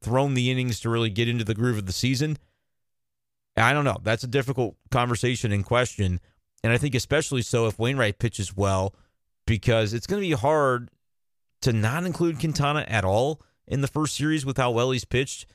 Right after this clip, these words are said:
Like, at the end of the day, you gotta, you gotta throw your best arms. And Quintana, for the month of September, his E R A is microscopic. And even since joining the Cardinals, I think it's around two. So he's been very good for a couple of months for this team.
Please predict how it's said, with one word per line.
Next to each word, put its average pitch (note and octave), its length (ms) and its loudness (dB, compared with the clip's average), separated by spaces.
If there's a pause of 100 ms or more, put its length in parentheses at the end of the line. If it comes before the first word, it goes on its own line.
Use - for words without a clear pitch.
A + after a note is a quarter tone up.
(160)
Like, B2+ 220 0 (120)
at A#2+ 100 -4
the D#3 120 -2
end E3+ 120 0
of A#2+ 40 -4
the A#2 60 0
day, C3+ 300 2
you A2+ 180 -4
gotta, A#2 300 -2 (200)
you - 100 -2
gotta C3 140 2
throw A#2 140 -2
your G#2+ 100 2
best G2 260 -2
arms. A2 340 0
And F#2 120 0
Quintana, A2+ 440 0
for - 120 -6
the G2 80 0
month A2+ 220 2
of G#2 80 -4
September, A2 480 0 (400)
his G#2+ 160 2
E B2+ 80 4
R A#2 160 4
A B2+ 80 4
is G2 160 -4
microscopic. A2+ 760 -2 (240)
And F#2 460 4 (100)
even B2 220 0
since G#2+ 240 -2
joining B2 240 0
the G#2 60 0
Cardinals, A#2 420 0
I F#2+ 60 0
think G#2+ 160 -2
it's G2+ 100 -4
around G2+ 320 2
two. A2 420 -2 (480)
So G2 300 0
he's A2+ 180 0
been C3 200 0
very B2 280 2
good A#2+ 220 -2
for A2+ 140 0
a A2 40 0
couple A2 280 -2
of G#2+ 60 0
months A2 220 0
for - 100 -8
this F#2+ 200 0
team. F3+ 380 -2